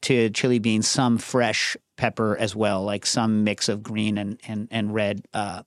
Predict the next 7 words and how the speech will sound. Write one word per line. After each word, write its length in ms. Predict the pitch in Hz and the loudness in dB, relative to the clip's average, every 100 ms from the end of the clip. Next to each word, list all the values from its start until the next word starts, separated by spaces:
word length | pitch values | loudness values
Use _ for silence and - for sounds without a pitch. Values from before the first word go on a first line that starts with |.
| _ | _
fresh, 500 | - 101 - - - _ _ _ _ _ _ | -6 -6 -8 -10 -16 _ _ _ _ _ _
fresh. 540 | - - - - - - _ _ - - _ _ _ _ _ _ _ _ _ _ _ _ - | -16 -14 -14 -16 -18 -20 _ _ -20 -20 _ _ _ _ _ _ _ _ _ _ _ _ 0
I'll 300 | 143 131 131 | 4 6 6
also 380 | 135 131 113 107 | 6 4 2 2
say 580 | - 95 87 85 85 - - | 0 -2 -4 -6 -10 -8 0
that, 400 | 127 123 120 - | 2 2 2 0
um, 380 | 120 110 104 | 2 2 0